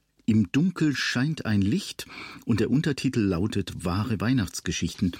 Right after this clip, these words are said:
Du bist da der Herausgeber. Warum nennst du das wahre Weihnachtsgeschichten?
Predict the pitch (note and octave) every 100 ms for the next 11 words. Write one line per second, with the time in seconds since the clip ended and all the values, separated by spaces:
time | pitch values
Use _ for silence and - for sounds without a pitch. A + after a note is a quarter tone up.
0 | - - - _ - C3 A#2+ B2 - A#2
1 | A2+ F2+ G2 F#2 D#2+ D#2+ - F#2 A2 -
2 | C3+ C3 E3 - - - - - F#2 C3+
3 | D3+ D#3 D#3 D3 - - F#2 F2+ A2+ A2
4 | - G2+ F#2 - - - E2 E2 F#2+ G#2
5 | A2+ A#2 F2+ D#2+ C2+ - - - - -